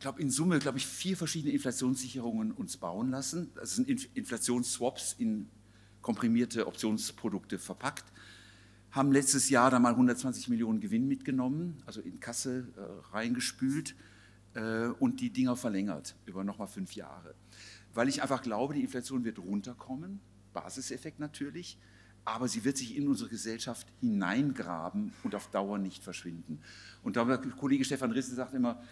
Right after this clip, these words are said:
vier Prozent ist das neue Normal, da wo, wo wir früher zwei Prozent gesagt haben als Ziel, werden wir wahrscheinlich mit vier Prozent dauerhaft leben und die Anleger profitieren davon.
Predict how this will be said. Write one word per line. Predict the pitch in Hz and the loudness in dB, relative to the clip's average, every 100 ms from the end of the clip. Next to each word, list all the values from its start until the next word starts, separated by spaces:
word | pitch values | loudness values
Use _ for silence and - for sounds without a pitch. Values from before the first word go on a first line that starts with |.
| - | -16
vier | - 175 180 | -6 -2 0
Prozent | 147 147 151 - | 0 4 2 2
ist | 156 | 0
das | 131 | 4
neue | 123 120 135 | 4 6 6
Normal, | 123 113 117 101 104 127 - - | 6 6 4 4 0 0 -8 -12
da | - 110 | -10 -4
wo, | 123 123 120 123 | 0 0 -2 -8
wo | 110 | -2
wir | 120 | -2
früher | - 139 131 | -2 0 0
zwei | 131 120 131 | 0 -2 -2
Prozent | 135 - 95 | -4 -6 -6
gesagt | 92 95 87 - | -6 -8 -10 -8
haben | 95 101 | -8 -6
als | 95 - - | -8 -8 -6
Ziel, | - 104 110 - - - | -6 -6 -8 -16 -20 -18
werden | 85 82 110 120 | -8 -2 2 2
wir | 113 | 2
wahrscheinlich | 95 95 98 92 | -2 -6 -8 -8
mit | - - | -10 -10
vier | - | -8
Prozent | 98 101 - 90 | -8 -8 -10 -10
dauerhaft | 90 90 85 87 | -8 -10 -12 -10
leben | 87 226 277 - - - - - | -6 -4 -4 -8 -20 -20 -20 2
und | 269 - | 2 2
die | - | -2
Anleger | 98 90 98 113 | 0 0 0 -2
profitieren | - 127 101 - - | -6 -14 -12 -16 -16
davon. | - - - | -20 -20 -20